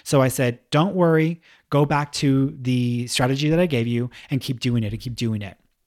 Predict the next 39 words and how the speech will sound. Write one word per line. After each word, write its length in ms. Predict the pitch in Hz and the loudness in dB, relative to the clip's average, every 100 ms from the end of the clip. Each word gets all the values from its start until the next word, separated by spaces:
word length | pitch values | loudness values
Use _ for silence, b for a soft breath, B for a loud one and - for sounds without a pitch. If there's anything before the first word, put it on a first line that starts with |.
| _ _ _ - - | _ _ _ -20 -10
Sure 240 | - 131 135 | -2 2 4
enough, 340 | 180 160 - | 4 2 0
they 120 | 127 | -6
kept 320 | 123 123 - - B B - | -4 -6 -6 -14 B B 2
doing 260 | 180 160 | 4 4
it, 220 | 123 120 - | 2 0 0
and, 460 | 131 131 127 131 143 | 0 2 2 -2 -2
um, 400 | 139 131 127 127 | 0 2 0 -4
it 120 | 143 | -4
took 300 | - 196 - _ | 0 -2 -4 _
several 460 | - - - 120 120 | -10 -4 0 2 2
months, 440 | 135 180 123 117 | 4 2 0 -4
but 180 | - 131 | -4 0
after 260 | 123 123 123 | 0 -2 -6
several 300 | - 120 120 | -4 -2 -2
months, 280 | 127 120 - | -2 -4 -6
there 120 | 113 | -6
was 160 | 113 | -4
no 100 | 117 | -4
activity, 440 | 110 110 123 120 123 | -4 -4 -6 -4 -4
there 100 | 107 | -6
was 140 | 101 | -8
nothing. 440 | 104 101 - 80 110 B B B - | -8 -10 -12 -18 -16 B B B 2
And 260 | 147 143 | 4 4
it's 200 | 165 156 | 2 0
not 260 | 196 196 226 | 2 2 2
that 120 | 208 | 0
you 140 | 156 156 | 0 0
stop 480 | - - 127 180 | 0 0 -2 0
when 240 | - 147 139 | -2 2 2
it 100 | 131 | 2
all 220 | 131 127 | 0 -2
stops. 560 | - - 117 165 - 131 | -4 -4 -2 -2 -6 -4
You 160 | 143 | -4
still 320 | 147 - 175 | -2 0 0
have 260 | 160 156 143 | 2 -2 -2
to 80 | - | -6
do 300 | 117 113 120 | -4 -2 2
it 280 | 214 233 | 0 0